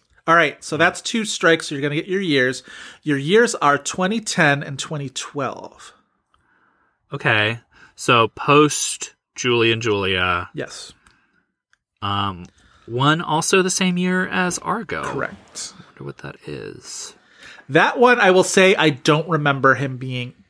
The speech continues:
Speaker 1: in this. He's like, how many down? One, two. Oh, weirdly, he's third build, but I,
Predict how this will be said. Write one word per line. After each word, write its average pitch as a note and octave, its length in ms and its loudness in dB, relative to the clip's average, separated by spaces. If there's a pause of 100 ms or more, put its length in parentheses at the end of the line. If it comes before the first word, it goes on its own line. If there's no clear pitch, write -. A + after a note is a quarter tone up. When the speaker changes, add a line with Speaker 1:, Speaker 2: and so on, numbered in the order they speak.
(120)
Speaker 1:
in A2+ 240 -10
this. - 460 -14
He's C3+ 340 -4
like, B2+ 500 2 (880)
how D3+ 180 -8
many B2+ 280 -8
down? A2 500 -8
One, D3 400 -8
two. D3 400 -2
Oh, F#3+ 160 6
weirdly, D4+ 360 4
he's G#3 220 2
third F3+ 280 4
build, C3 340 2
but B2 100 0
I, B2+ 200 0